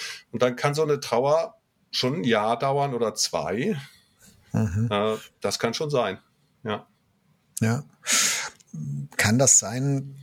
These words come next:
Speaker 2: dass Gott damit auch einen Plan verfolgt? Also ich stelle jetzt eine ganz gefährliche Frage und, und frage, also ich lege die Frage auf den Tisch,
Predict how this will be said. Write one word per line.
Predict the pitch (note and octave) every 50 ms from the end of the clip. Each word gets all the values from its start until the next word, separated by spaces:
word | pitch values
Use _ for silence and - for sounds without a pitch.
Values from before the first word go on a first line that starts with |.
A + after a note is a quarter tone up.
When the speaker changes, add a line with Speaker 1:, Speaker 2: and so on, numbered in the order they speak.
| - - - _ _ _
Speaker 2:
dass | - G#2+ G#2 G#2 - - - - - _ _ _ _ _ _ _ _ _ _ _ -
Gott | B2+ B2 - -
damit | C3 A#2+ B2+ A#2 -
auch | G2+ G#2
einen | A2 G2
Plan | - - F#2+ F2 G#2 A#2 A2
verfolgt? | - C#3+ - - - C3 C3 C#3+ E3 F3 - - - - - - _ _ _ -
Also | G#2+ G#2+ A2 G2+ G#2+ G2+ G2 G2+
ich | G#2 -
stelle | - - - - B2 C3+
jetzt | C3 - -
eine | A#2+ G#2
ganz | A2+ B2 C3+ A#2+ - - - - -
gefährliche | A#2 - - A#2 A2 A2+ A#2 G#2+ - -
Frage | - - - - F#2 F#2+ G2+ G#2 G2 G2 A2+ A#2 - - - - - - - - - - - - - _ _ -
und, | A2+ G#2+ A2 - -
und | A2+ A2 A2
frage, | - - - - - G2 F#2+ G2 G2+ G#2+ G#2+ A2 A2 A2+ A2 G#2 - - _ _ _ - G#2+ A2+ A2+ A2+ -
also | - A#2 G#2+ G2+
ich | G2 G2+ - -
lege | A2+ A2+ A2
die | A2 G#2+
Frage | - - A2+ A#2 B2
auf | A#2 -
den | - A2 G2
Tisch, | A2+ A#2+ B2 - - - - _